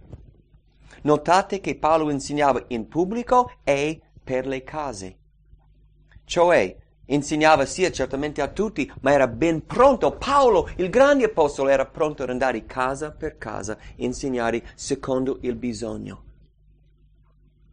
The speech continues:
E questo fa parte di quello che fanno gli anziani. Parlano, vanno a cercare i bisogni e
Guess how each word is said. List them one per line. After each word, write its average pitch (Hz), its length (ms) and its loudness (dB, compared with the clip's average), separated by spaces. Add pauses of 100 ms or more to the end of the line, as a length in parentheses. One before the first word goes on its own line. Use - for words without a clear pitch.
(140)
E 101 80 -12
questo 131 360 -4
fa 123 200 -4
parte 156 480 -2
di 123 80 -8
quello 139 260 -4
che 139 160 -8
fanno 131 420 -6
gli 123 120 -4
anziani. 120 580 -10 (800)
Parlano, 160 580 4 (720)
vanno 160 460 2
a 147 100 2
cercare 165 720 0 (360)
i 139 80 -2
bisogni 156 760 -2
e 131 200 -4